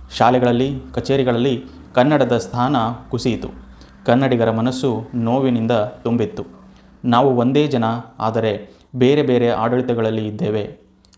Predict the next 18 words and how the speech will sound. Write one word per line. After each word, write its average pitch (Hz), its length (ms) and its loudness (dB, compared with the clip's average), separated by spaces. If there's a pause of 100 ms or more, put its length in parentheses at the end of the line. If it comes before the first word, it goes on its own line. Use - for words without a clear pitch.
ಆದರೆ 113 560 0
ಕನ್ನಡಿಗರ 123 440 0
ಹೃದಯದಲ್ಲಿ 113 640 0 (180)
ಒಂದು 113 320 0
ಚಿಗುರು 127 380 0
ಬೆಳೆದಿತ್ತು, 110 480 -4 (320)
ಅದೇ 113 480 0
ಏಕತೆಯ 110 500 -2
ಕನಸು. - 360 -12 (1080)
ಈ 147 200 4
ಕನಸನ್ನು 139 460 0
ನನಸು 127 260 0
ಮಾಡಿದ್ದು 117 320 0
ಮೊದಲ-, 110 560 0
ಮೊದಲನೇದಾಗಿ 113 720 -2 (280)
ಆರ್ 117 180 4
ಎಚ್ 117 280 -4
ದೇಶಪಾಂಡೆ. 113 720 -4